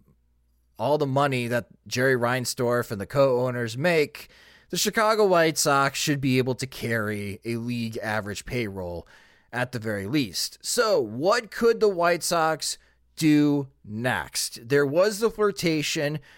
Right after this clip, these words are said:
with adding another right fielder, and a logical move would also be signing another reliever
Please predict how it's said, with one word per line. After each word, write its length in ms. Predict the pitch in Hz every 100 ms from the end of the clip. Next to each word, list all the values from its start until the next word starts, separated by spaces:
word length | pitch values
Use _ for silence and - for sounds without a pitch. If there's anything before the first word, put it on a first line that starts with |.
| _
with 140 | 139 131
adding 460 | 135 156 156 160
another 420 | 165 139 131 139 131
right 260 | 143 196
fielder, 580 | - 110 85 82 92 139 _ _ _ -
and 120 | 110
a 40 | 113
logical 580 | 123 180 220 214 175 143
move 340 | 131 123 123
would 120 | 123
also 380 | 127 170 185 180
be 120 | 156
signing 540 | 135 - 135 131 127 127
another 380 | 120 123 127 117
reliever 640 | 113 185 254 185 131 143